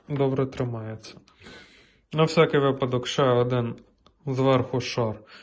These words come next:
двостороннього скотчу для того, щоб не було проколювання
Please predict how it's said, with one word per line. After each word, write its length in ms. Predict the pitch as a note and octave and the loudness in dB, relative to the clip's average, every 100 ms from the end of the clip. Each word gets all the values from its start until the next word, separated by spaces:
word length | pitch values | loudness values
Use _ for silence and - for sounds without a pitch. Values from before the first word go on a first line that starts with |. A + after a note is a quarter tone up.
| - - - | -20 -20 -4
двостороннього 680 | C3 B2+ - D3 C3 A#2+ A#2+ | 2 2 2 2 2 2 -2
скотчу 440 | - F3 F#3 D#3+ | 0 0 0 -4
для 480 | C3+ C3 C3 B2+ B2 | -2 2 6 6 4
того, 280 | B2 C3 A#2+ | 2 0 0
щоб 320 | - A#2+ B2 A#2+ A2+ A2+ | -2 -4 2 2 2 -2
не 140 | A2+ | -4
було 300 | A2+ A#2 A#2 | -4 0 2
проколювання 920 | A#2 B2 A#2+ - B2 A#2+ A2 G#2+ G#2+ | 2 0 -2 0 0 0 -2 -4 -6